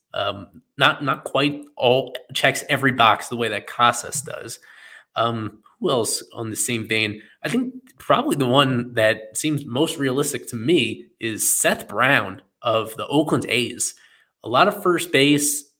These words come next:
this past season, naturally an outfielder, but the A's are anything that's nailed to the floor, they're willing to trade, especially when it comes to veterans. And he, despite being thirty years old, he still has four years of club control remaining.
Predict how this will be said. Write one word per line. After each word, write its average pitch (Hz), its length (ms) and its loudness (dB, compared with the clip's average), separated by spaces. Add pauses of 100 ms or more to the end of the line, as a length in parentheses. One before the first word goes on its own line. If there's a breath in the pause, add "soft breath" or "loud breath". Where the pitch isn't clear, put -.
(140)
this 120 160 -4
past 147 300 2
season, 120 560 -2 (100)
naturally 135 500 2
an 107 80 -2
outfielder, 107 760 -2 (380 loud breath)
but 120 180 -4
the 120 140 -2
A's 185 460 0 (100)
are 120 440 4
anything 202 320 0
that's - 360 -2 (480 soft breath)
nailed 135 360 0
to 147 100 -2
the 113 100 0
floor, 117 420 0
they're 107 120 -2
willing 117 260 0
to 104 100 -8
trade, 107 500 -2
especially 123 340 -6
when 117 100 0
it - 40 -12
comes 120 200 -4
to 101 60 -10
veterans. 110 540 0 (260 soft breath)
And 120 100 -8
he, 165 300 -8
despite 160 360 0
being 180 160 2
thirty 170 340 -2
years 165 220 0
old, 165 300 2
he 147 120 -2
still 123 260 -2
has 107 140 0 (140)
four 151 240 0
years 139 240 0
of 117 120 -4
club 117 240 -4
control - 340 -10
remaining. 147 600 0